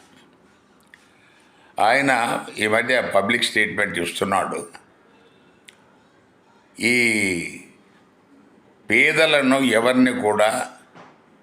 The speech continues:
బీహార్లో మనకు ఎలక్షన్ ఓటింగ్ వేయడానికి రానివ్వకుండా చూడాలి మన వాళ్ళు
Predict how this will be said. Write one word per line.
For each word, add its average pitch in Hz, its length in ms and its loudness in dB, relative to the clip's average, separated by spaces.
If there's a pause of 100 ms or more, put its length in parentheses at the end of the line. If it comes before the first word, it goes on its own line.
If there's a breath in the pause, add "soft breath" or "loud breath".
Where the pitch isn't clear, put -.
(580)
బీహార్లో 98 840 -2 (1080)
మనకు 92 960 -2 (480)
ఎలక్షన్ 120 680 -2
ఓటింగ్ 131 540 0
వేయడానికి 107 600 0
రానివ్వకుండా 104 840 0
చూడాలి 90 800 -2
మన 95 240 -2
వాళ్ళు 80 440 -2